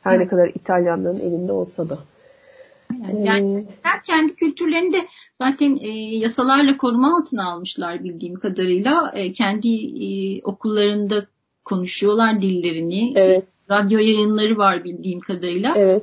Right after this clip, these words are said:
Speaker 1: evet.
Speaker 2: E, kültürü canlı tutmaya çalışıyorlar.
Speaker 1: Evet, aynen. Ee,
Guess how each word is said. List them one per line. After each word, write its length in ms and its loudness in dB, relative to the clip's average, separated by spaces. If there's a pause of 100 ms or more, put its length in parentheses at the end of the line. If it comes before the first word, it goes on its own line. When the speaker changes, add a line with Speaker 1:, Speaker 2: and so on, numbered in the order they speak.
(140)
Speaker 1:
evet. 160 2
Speaker 2:
E, 140 2 (360)
kültürü 580 0 (520)
canlı 340 2
tutmaya 420 -2
çalışıyorlar. 680 -4 (640)
Speaker 1:
Evet, 480 -8
aynen. 420 -4 (680)
Ee, 500 4